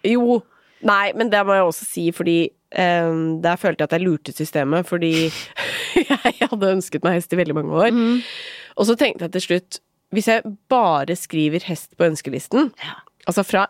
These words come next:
Speaker 1: en til tyve,
Speaker 2: Ja.
Speaker 1: Hest, hest, hest, hest, hest, hest,
Speaker 2: Jul,
Speaker 1: hest, hest. Ja.
Speaker 2: n-, n-, bursdag, alt.
Speaker 1: Alt.
Speaker 2: Mm.
Speaker 1: Eh, så de må jo gi meg noe på ønskelisten.
Speaker 2: Mm.
Speaker 1: <laughs> Så da må de jo til slutt bare gi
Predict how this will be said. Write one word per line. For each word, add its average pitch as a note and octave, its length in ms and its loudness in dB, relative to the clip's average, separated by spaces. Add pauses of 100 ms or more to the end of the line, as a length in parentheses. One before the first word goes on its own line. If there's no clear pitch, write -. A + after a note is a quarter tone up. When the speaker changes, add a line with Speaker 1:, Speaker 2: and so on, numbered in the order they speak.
(140)
Speaker 1:
en E3 260 2
til E3 380 -2
tyve, F3 500 0 (200)
Speaker 2:
Ja. F#3+ 120 0 (400)
Speaker 1:
Hest, - 140 -2
hest, A3 160 0
hest, - 160 -2
hest, F3 140 -2
hest, E3+ 200 -4
hest, G#3 80 -2
Speaker 2:
Jul, A#3 200 2
Speaker 1:
hest, F3 140 -4
hest. B3+ 160 -2 (300)
Ja. A#4+ 140 4
Speaker 2:
n-, G#3+ 340 0
n-, G3 500 -6
bursdag, G3+ 400 -2
alt. - 300 -4
Speaker 1:
Alt. C#4+ 180 2
Speaker 2:
Mm. F#3+ 220 -4 (720)
Speaker 1:
Eh, G#3+ 560 2 (240)
så - 340 -2
de G#3+ 220 0
må F3 280 6
jo D4 80 4
gi G#3 240 2
meg E3+ 140 4
noe D#3+ 200 2
på F3 120 2
ønskelisten. E3 580 0 (140)
Speaker 2:
Mm. F#3 60 0 (160)
Speaker 1:
<laughs> - 120 -8
Så D#4+ 240 2
da A#3+ 240 2
må F#3 300 2
de D#3+ 160 0
jo G#3 60 2
til G#3+ 140 -2
slutt F#3 240 -2
bare E3+ 200 2
gi E3+ 160 2